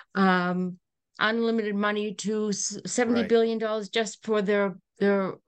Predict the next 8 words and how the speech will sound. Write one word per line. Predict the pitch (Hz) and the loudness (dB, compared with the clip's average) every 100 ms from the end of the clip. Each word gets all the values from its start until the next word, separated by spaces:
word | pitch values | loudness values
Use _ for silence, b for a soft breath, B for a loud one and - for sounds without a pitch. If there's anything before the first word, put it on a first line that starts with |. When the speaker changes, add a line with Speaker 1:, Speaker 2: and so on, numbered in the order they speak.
| 92 | -18
Speaker 1:
farmers | - 208 214 226 226 220 190 | 0 2 2 0 -4 -6 -6
and | - 196 208 202 | -4 0 2 4
their | 202 208 202 | 4 2 0
small | - 208 208 | -2 0 0
businesses. | 196 254 269 247 151 175 202 | 2 0 -2 -4 -4 -6 -4
We | 285 | -4
have | - - | -4 -4
small | - 262 247 240 240 | 0 4 4 2 -2